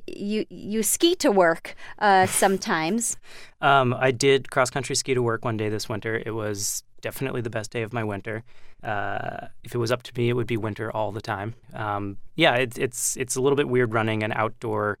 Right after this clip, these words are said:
Speaker 2: company here in New York City, but I've always been passionate about the outdoors. I went to college in New Hampshire and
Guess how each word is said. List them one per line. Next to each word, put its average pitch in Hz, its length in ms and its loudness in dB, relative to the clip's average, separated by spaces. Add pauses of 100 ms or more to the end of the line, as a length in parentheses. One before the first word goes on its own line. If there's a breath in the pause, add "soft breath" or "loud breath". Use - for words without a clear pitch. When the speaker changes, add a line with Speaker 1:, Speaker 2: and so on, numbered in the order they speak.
(120)
Speaker 2:
company 107 520 -4 (140)
here 107 640 -2
in 110 160 -4
New 110 80 -2
York 107 320 -2
City, 104 500 -2
but 104 300 -2 (140)
I've 107 480 -8
always 113 320 -2
been 104 500 -6 (180)
passionate 110 300 -2
about 104 220 -4
the 110 80 -4
outdoors. 101 400 -6
I 101 60 -4
went 98 220 -6
to 104 120 -8
college 101 400 -4
in 104 80 -6
New 98 100 -6
Hampshire 98 560 -6
and 101 220 -6